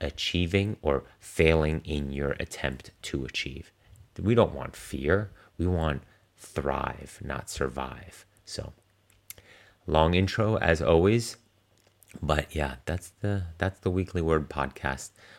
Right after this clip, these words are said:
Welcome and welcome back. And here we are. So what are we gonna talk about this week? Well,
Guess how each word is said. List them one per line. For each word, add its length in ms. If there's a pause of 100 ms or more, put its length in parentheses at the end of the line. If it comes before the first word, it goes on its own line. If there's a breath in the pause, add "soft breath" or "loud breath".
(120 soft breath)
Welcome 560 (340 soft breath)
and 140
welcome 380
back. 500 (560 soft breath)
And 420
here 220
we 160
are. 240 (460 loud breath)
So 320
what 180
are 60
we 100
gonna 160
talk 300
about 220
this 200
week? 300
Well, 260